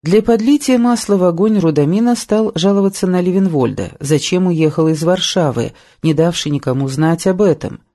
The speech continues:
и просил от имени Примаса, чтоб в Варшаву был прислан посол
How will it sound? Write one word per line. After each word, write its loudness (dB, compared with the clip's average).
и 0
просил 0
от 2
имени 2
Примаса, 0
чтоб -4
в -8
Варшаву 0
был -2
прислан -2
посол 0